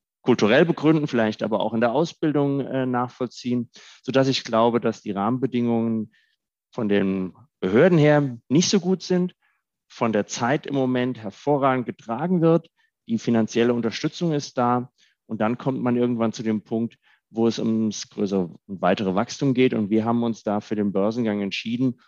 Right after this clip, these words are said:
um uns einfach nochmal für externe Investoren zu öffnen, um diese weitere Expansion mehr oder weniger dann aus Eigenmitteln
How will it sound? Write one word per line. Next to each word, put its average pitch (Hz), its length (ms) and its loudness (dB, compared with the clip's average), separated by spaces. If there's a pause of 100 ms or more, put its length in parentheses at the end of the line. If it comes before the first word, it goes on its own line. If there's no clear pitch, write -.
(180)
um 131 140 -2
uns 131 180 0
einfach 110 400 0
nochmal 104 440 -2
für 131 640 -2 (300)
externe 110 600 -2
Investoren 98 640 -2
zu - 140 -8
öffnen, 113 440 -2 (280)
um 131 240 2
diese 110 280 0
weitere 98 360 0
Expansion 104 880 -4 (360)
mehr 110 260 4
oder 110 200 4
weniger 107 320 2
dann 104 180 -2
aus 92 180 -6
Eigenmitteln 95 760 -4